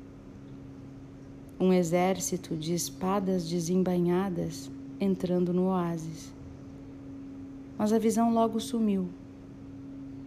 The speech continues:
Mas aquilo lhe deixou sobressaltado. Havia ouvido falar das miragens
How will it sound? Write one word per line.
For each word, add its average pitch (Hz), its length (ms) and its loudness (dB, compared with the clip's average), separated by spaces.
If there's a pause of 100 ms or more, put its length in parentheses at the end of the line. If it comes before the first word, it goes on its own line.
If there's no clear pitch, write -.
(1500)
Mas 190 220 0
aquilo 196 640 0
lhe 170 120 0
deixou 185 400 0
sobressaltado. 208 1120 -2 (1400)
Havia 220 320 4
ouvido 226 320 4
falar 190 380 4
das 175 240 4
miragens 165 760 4